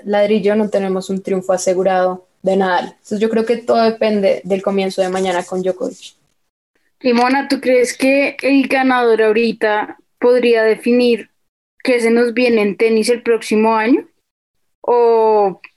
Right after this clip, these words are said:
Speaker 2: pues, lo que siempre hemos dicho, <laughs> eh, en tema tenis, que todo es muy de sorpresas.
Speaker 1: No, la verdad no creo que esto nos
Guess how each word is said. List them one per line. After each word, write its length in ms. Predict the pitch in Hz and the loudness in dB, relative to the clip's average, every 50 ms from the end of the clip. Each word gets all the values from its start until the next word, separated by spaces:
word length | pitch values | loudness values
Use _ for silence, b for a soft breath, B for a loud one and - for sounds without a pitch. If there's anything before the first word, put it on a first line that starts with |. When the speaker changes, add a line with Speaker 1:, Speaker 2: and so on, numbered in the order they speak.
| _ - | _ -4
Speaker 2:
pues, 260 | - 233 233 233 233 | -2 -2 -2 0 0
lo 160 | 240 240 226 | -2 -2 0
que 120 | 233 240 233 | 0 0 0
siempre 280 | 220 226 220 208 220 | 0 -2 -2 0 0
hemos 220 | 214 214 214 214 202 | 0 2 0 0 0
dicho, 360 | 226 233 202 - - - 294 | 0 -2 -2 -4 0 2 2
<laughs> 840 | 262 233 220 - _ - - - - - _ _ _ _ _ - - | 2 2 -2 -6 _ -20 -20 -20 -20 -20 _ _ _ _ _ -12 -4
eh, 400 | - 240 247 247 247 240 240 247 | -2 0 2 2 2 2 0 0
en 320 | 247 262 - - 320 240 | 0 -2 0 -2 -2 -2
tema 320 | 254 262 247 233 214 - - | -2 -2 -2 -2 -2 -2 0
tenis, 360 | 233 233 226 208 175 - - | 0 0 0 0 -2 -4 -4
que 100 | - 196 | -6 -6
todo 260 | - - 202 202 196 | -2 0 0 2 2
es 100 | 196 190 | 2 2
muy 160 | 196 196 196 | 2 2 2
de 100 | 180 190 | 2 0
sorpresas. 760 | 190 214 214 - - - 202 196 175 175 165 165 - - _ _ _ _ _ _ _ _ _ _ | 0 0 -2 -2 -2 -2 0 0 0 -2 -6 -8 -10 -18 _ _ _ _ _ _ _ _ _ _
Speaker 1:
No, 320 | - 254 262 269 247 233 220 | 0 2 2 2 2 2 2
la 120 | 226 226 | 2 2
verdad 180 | 226 226 220 226 | 2 2 2 2
no 100 | 226 220 | 0 0
creo 160 | 220 226 220 | 0 -2 0
que 100 | 220 233 | 0 0
esto 180 | 220 226 - 240 | -2 -2 -2 0
nos 160 | 226 220 220 | 0 0 -2